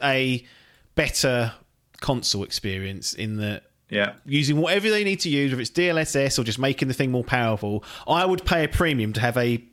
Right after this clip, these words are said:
Speaker 1: bigger box to run things better and at higher frame rates and higher resolution so that I can make the most out of my oled. I just don't play on the go. I don't find it comfortable.
Speaker 2: Yeah.
Speaker 1: I don't have a, I don't have the,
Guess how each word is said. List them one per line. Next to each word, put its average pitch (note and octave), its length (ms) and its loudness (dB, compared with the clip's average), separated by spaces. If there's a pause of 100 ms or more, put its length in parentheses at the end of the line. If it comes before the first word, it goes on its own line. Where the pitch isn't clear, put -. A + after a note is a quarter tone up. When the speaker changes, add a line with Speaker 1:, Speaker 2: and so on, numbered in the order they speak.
(120)
Speaker 1:
bigger D#3+ 240 2
box - 680 -2 (580)
to A2 440 0
run B2 280 -2
things A2 600 -4 (160)
better G#2+ 560 -2 (260)
and G2+ 140 -8
at - 140 -12 (260)
higher C3+ 240 0
frame A2 320 -4
rates G#2+ 200 -4
and G#2+ 80 -8
higher A2 180 -4
resolution G2+ 560 -8
so G#2+ 260 -4
that G2+ 320 -8 (400)
I B2+ 60 0
can A#2+ 140 -4
make C3 140 0
the A2 60 -8
most A#2 260 -2
out A#2 120 -4
of G#2 80 -8
my G#2+ 80 -6
oled. G#2+ 260 -2
I B2 60 -2
just A#2+ 180 -2
don't D3+ 200 0
play C3+ 200 0
on A2+ 120 -2
the G#2+ 60 -2
go. A#2 420 0 (400)
I A#2+ 40 -10
don't B2 140 -8
find A2+ 140 -8
it - 80 -12
comfortable. A2+ 680 -6 (560)
Speaker 2:
Yeah. G#2 240 -4
Speaker 1:
I A2 40 -4
don't B2+ 160 0
have A2+ 160 -2
a, G#2+ 100 -2 (160)
I A2+ 120 -6 (120)
don't A2+ 140 -4
have G#2+ 140 -6
the, A2+ 160 -6